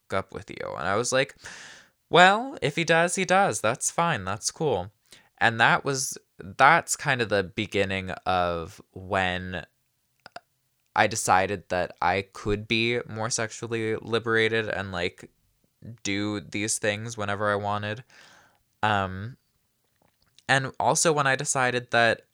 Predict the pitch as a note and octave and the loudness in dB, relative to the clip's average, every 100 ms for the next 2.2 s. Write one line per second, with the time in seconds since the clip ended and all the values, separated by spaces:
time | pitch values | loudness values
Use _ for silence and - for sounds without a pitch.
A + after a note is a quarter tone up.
0 | _ G#2 C3+ F#3 F3+ - F2 - - F2 | _ 2 2 0 -2 -4 -4 -4 -6 -4
1 | C#2+ D2 - - - - - G#2 F2+ F2 | -4 -6 -8 -8 -8 -14 -10 -4 0 0
2 | F2 D2+ | 0 -2